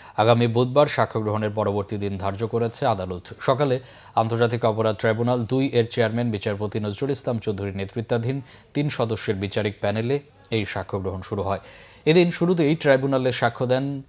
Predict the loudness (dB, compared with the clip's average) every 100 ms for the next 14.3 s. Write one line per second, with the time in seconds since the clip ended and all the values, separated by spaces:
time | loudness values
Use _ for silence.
0 | _ -8 0 2 0 -6 -4 -4 -4 -6
1 | -8 -2 0 0 -4 -2 0 2 0 0
2 | -2 2 0 0 2 2 0 0 0 -2
3 | -6 -4 -4 -6 -8 -8 -6 -6 -6 -8
4 | -20 -20 -8 4 4 6 4 6 4 2
5 | 2 0 0 2 0 0 -4 -2 0 2
6 | 0 -4 -12 -20 -10 4 6 8 6 4
7 | 6 4 4 -2 -6 -4 -2 -2 -4 -4
8 | -4 -6 -10 0 2 4 0 0 0 0
9 | 2 4 4 2 2 2 2 0 -2 -4
10 | -4 -4 -4 -6 -4 -4 -6 -20 -20 0
11 | 0 2 0 2 4 4 2 -2 -2 0
12 | 2 2 2 4 4 2 -2 -2 -2 -4
13 | -2 -4 -6 -20 -10 2 2 2 -2 0
14 | 0 -2